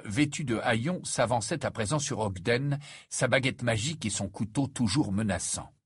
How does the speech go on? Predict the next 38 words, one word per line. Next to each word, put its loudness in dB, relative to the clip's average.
Écoutez », 6
commença 0
Ogden, -2
mais 2
il 6
était 2
trop -4
tard. -8
Il 4
y 6
eut 6
un 6
grand 2
bang, 4
et 4
Ogden 6
se -2
retrouva 4
par 0
terre, 2
se -2
tenant 2
le 4
nez 2
à 2
deux 0
mains, 2
tandis 0
qu'une 2
horrible 4
substance 0
visqueuse 2
et 2
jaunâtre 2
s'écoulait 2
entre -2
ses 0
doigts. -8